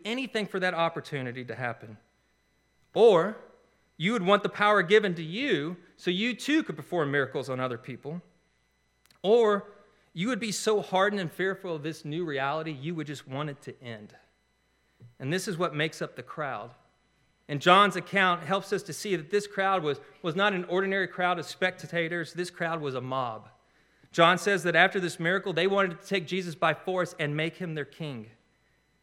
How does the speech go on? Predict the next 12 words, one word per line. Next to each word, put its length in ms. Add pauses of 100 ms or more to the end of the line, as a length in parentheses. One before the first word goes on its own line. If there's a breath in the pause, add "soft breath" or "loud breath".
(720)
And 100
Jesus 360
and 100
his 100
disciples 640
may 140
have 140
slipped 320
away 220
in 80
a 40
boat, 560